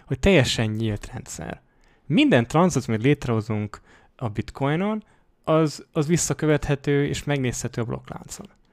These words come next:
És, és ebben van ez az, ami az egész rendszert így, hogy mondjam, előtérbe helyezi, mert ez teremti meg neki az alapokat ahhoz, hogy, hogy ellenőrizhető legyen.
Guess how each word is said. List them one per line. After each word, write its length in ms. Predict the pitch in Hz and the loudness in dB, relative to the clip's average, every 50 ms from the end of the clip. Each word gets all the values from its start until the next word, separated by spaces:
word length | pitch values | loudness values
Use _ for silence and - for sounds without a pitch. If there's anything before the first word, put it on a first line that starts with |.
| _ _ _ _ _ _ _ _ _ _ | _ _ _ _ _ _ _ _ _ _
És, 180 | 165 160 - | -2 -2 0
és 140 | 202 160 - | -2 0 2
ebben 240 | 190 190 185 180 190 | 4 4 4 4 2
van 140 | 196 196 208 | 2 4 4
ez 140 | 233 233 | 4 4
az, 120 | 202 165 151 | 4 4 4
ami 400 | 156 151 151 151 151 151 151 156 | 2 2 4 4 4 4 2 2
az 120 | - 147 | 2 2
egész 380 | 165 156 143 143 143 131 - - | 2 2 4 2 2 0 0 0
rendszert 640 | 147 143 139 131 127 - - 131 131 131 127 131 - | 0 0 0 -2 -2 -2 0 2 2 2 0 -4 -6
így, 440 | 156 135 131 131 131 131 147 - - - 139 - | -4 -4 -4 -4 -4 -6 -6 -8 -8 -12 -18 -12
hogy 160 | 143 139 131 | -10 -8 -4
mondjam, 580 | 131 131 131 135 131 127 127 123 123 123 120 - _ _ _ - - _ _ | -4 -4 -2 -2 -2 0 0 0 0 -2 -6 -8 _ _ _ -20 -20 _ _
előtérbe 560 | - 170 165 147 127 - - 127 117 113 113 | 2 4 4 4 4 2 2 0 0 0 -2
helyezi, 600 | 110 117 120 123 135 143 147 170 185 190 190 180 - | -2 -2 -2 0 0 0 0 0 0 0 -2 -2 -2
mert 180 | 156 160 170 | 0 2 2
ez 140 | 170 160 - | 2 2 0
teremti 380 | - - 160 160 151 151 - 160 | -2 -2 0 0 0 -2 -4 -4
meg 220 | 147 151 151 151 | -4 -4 -4 -4
neki 440 | 156 151 147 - - 160 156 147 147 - - - - _ _ | -4 -4 -4 -2 -2 0 0 0 -2 -6 -14 -20 -20 _ _
az 120 | - 147 151 | -2 0 2
alapokat 500 | 151 147 139 131 143 135 - 135 127 - | 4 2 2 0 -2 -4 -4 -4 -2 0
ahhoz, 320 | 139 135 135 127 - - | 0 0 0 -2 -4 -4
hogy, 280 | - 139 135 131 151 - | -2 -2 -2 -2 -4 -6
hogy 200 | 151 143 143 - | -6 -8 -6 -2
ellenőrizhető 800 | 170 143 139 127 120 113 110 113 117 - - 113 - - 117 123 | 0 2 2 2 0 0 -2 -4 -4 -6 -6 -8 -8 -8 -8 -8
legyen. 340 | - - - - - 131 | -6 -6 -6 -6 -8 -10